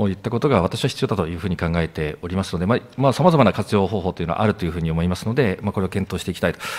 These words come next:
ふうに考えておるわけですけれども、お、そこで、まあ、ちょっと今おっしゃっていただいたんですけど、小谷参考人にお伺いしたいと思いますが、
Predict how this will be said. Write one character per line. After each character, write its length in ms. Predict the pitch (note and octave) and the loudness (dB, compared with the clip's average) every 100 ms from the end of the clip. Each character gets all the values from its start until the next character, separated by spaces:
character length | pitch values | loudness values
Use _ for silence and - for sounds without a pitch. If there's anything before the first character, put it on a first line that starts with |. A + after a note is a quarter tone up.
| - F#2+ | -10 -8
ふ 20 | |
う 40 | |
に 60 | E2 | -4
考 180 | F2+ F2 | 0 0
え 60 | |
て 100 | D#2+ | 0
お 60 | D#2 | -4
る 80 | D2+ | -4
わ 80 | |
け 260 | D2 D2+ D2 | -6 -6 -6
で 80 | D2+ | -6
す 120 | - | -8
け 100 | E2 | -8
れ 80 | D#2+ | -2
ど 80 | A#2+ | 2
も、 640 | G#2+ D#2+ C#2+ - E2+ D#2 | 2 2 -2 -6 -6 -6
お、 60 | |
そ 100 | D2+ | -6
こ 80 | - | -2
で、 120 | D3+ - - - - | -2 -2 -10 -12 -4
ま 80 | C3 | 0
あ、 20 | |
ち 80 | E3 | 2
ょ 20 | |
っ 20 | |
と 60 | C#3+ | 4
今 140 | A#2 | 4
お 20 | |
っ 40 | F2 | 4
し 80 | A2+ | -2
ゃ 20 | |
っ 20 | |
て 60 | G#2 | 0
い 40 | |
た 80 | F2+ | 2
だ 20 | |
い 40 | E2+ | 2
た 80 | F2 | 0
ん 20 | |
で 80 | D#2+ | -2
す 40 | |
け 40 | |
ど、 60 | E2 | -4
小 100 | - | -2
谷 160 | E3+ C3+ | 0 2
参 180 | G#2 | 2
考 160 | F#2 F2+ | 2 2
人 120 | F2 | 2
に 80 | E2+ | 2
お 20 | |
伺 280 | D#2 E2 D#2+ | 0 0 -2
い 40 | |
し 60 | D#2 | -2
た 100 | E2 | -4
い 60 | D#2 | -4
と 120 | - | -6
思 140 | C#2+ | -8
い 60 | C#2+ | -6
ま 100 | D2 | -8
す 140 | - | 0
が、 220 | G2+ D#2 | 2 2